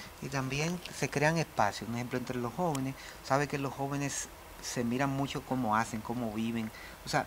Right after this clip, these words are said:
los jóvenes son, de, de alguna forma, eh, entre ellos son auténticos.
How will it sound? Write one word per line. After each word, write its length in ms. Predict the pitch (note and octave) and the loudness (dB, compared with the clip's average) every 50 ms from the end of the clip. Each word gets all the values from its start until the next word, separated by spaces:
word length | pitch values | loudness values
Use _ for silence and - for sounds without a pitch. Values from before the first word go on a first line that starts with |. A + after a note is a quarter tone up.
| - | 0
los 160 | - C3+ B2+ | -2 -2 -2
jóvenes 340 | - D3 D#3 E3+ F3 F3 D#3+ | 0 0 0 0 0 0 0
son, 360 | - - E3 E3 E3+ E3+ E3+ D#3+ D3 | 0 0 -2 0 0 -2 -4 -4 -4
de, 80 | C#3+ B2+ - - | -4 -4 -4 -2
de 100 | C3+ B2+ | -2 -2
alguna 280 | B2 C#3 C#3+ D#3 C#3+ | -2 0 0 -2 -2
forma, 400 | - - C#3+ C#3+ C3+ C3+ C3+ B2+ - - - - - - - - - | 0 0 -2 0 0 0 -2 -2 -4 -8 -16 -16 -18 -18 -16 -12 -6
eh, 280 | - C3 C3 B2 A#2+ - - | -2 0 2 2 2 0 0
entre 500 | C3 A#2+ A#2+ A2+ - B2 B2 B2 C3 C#3 | 0 0 0 0 2 2 4 4 4 4
ellos 260 | C3 A#2 A2+ A2+ A2 | 4 2 0 -2 -2
son 220 | - - B2+ C3 | -2 -2 2 2
auténticos. 720 | A#2+ A2+ - - - G2+ F#2+ F#2 - - - - - - - | 2 0 0 -4 -6 -6 -6 -6 -10 -12 -12 -14 -14 -14 -14